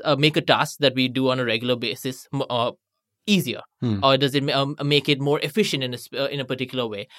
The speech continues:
Speaker 1: And that was, that was why one of the other experiences that I created was the one in which you could use your phone as a remote control to control devices in your house.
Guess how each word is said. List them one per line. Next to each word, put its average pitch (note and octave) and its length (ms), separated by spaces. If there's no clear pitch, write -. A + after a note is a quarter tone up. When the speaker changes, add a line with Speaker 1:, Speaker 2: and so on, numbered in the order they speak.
Speaker 1:
And E3 160
that D3+ 120
was, F#3+ 220
that D3 160
was F3+ 160
why D#3+ 220
one C#3+ 180
of C3+ 140
the C#3 100
other C3 220
experiences C3 480
that B2+ 160
I B2 40
created D#3 460
was B2+ 400
the D#3 100
one C#3 160
in C3+ 80
which C3 180
you - 60
could C3 140
use B2+ 260
your A#2+ 240
phone E3 460
as C#3+ 160
a C#3+ 60
remote C3+ 320
control C3+ 340
to C#3+ 140
control B2+ 480
devices A2+ 480
in G#2+ 100
your A2+ 120
house. - 420